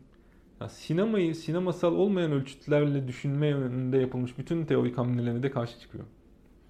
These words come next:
Dolayısıyla sınıflandırma çabası aslında sinemanın saflığını diyelim, e,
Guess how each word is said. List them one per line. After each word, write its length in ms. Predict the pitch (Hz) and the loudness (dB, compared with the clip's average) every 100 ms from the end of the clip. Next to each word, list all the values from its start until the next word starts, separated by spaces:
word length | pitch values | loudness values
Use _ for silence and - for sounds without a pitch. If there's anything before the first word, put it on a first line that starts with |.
| - - - - - - | -20 -20 -20 -20 -20 -6
Dolayısıyla 380 | - 127 147 240 | 2 2 2 0
sınıflandırma 960 | - - 160 - 165 165 165 170 196 240 | 0 0 0 2 2 4 4 4 2 0
çabası 640 | - 156 131 123 127 135 | 2 4 4 2 -4 -4
aslında 360 | 127 - 147 147 | -6 -4 -2 -2
sinemanın 560 | 151 160 170 156 143 | -2 -2 0 0 0
saflığını 800 | 147 - 135 - 131 131 135 147 | -2 -2 -2 -2 -4 -2 -2 -2
diyelim, 380 | 123 117 110 123 - - - - - - - - - - - | -2 -2 -4 -8 -14 -20 -20 -20 -20 -20 -20 -20 -20 -20 -16
e, 60 | - | -12